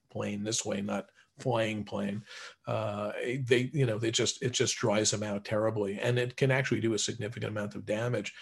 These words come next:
Uh, a company called I E co makes, uh, a, a goggle, a silicone goggle, which conforms nicely to the shape of the eye and actually has little, uh, extended flaps that, uh, you can put the C pap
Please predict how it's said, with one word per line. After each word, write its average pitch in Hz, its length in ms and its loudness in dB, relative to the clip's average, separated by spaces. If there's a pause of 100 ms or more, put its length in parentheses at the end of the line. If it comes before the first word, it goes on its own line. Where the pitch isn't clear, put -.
(340)
Uh, 110 260 -2
a 123 80 -2
company 247 280 4
called 139 240 4
I 135 160 4
E 127 280 4
co 101 300 2
makes, 107 520 0 (100)
uh, 101 360 -4
a, 104 400 0 (380)
a 101 180 -6
goggle, 107 600 2
a 101 160 -2
silicone 117 560 0
goggle, 107 420 0
which 101 180 -4
conforms 107 560 -4
nicely 110 460 0
to - 140 -14
the 101 80 -6
shape 113 320 0
of 110 100 -2
the 104 160 0
eye 104 420 0 (340)
and 120 100 0
actually 110 280 0
has 107 160 -2
little, 113 400 2 (200)
uh, 101 60 -6
extended 107 600 0
flaps 110 720 -2
that, 101 340 -4 (380)
uh, 110 140 -4
you 107 340 -2 (220)
can 113 160 -2
put 123 160 0
the - 80 -6
C 120 240 0
pap 104 320 -4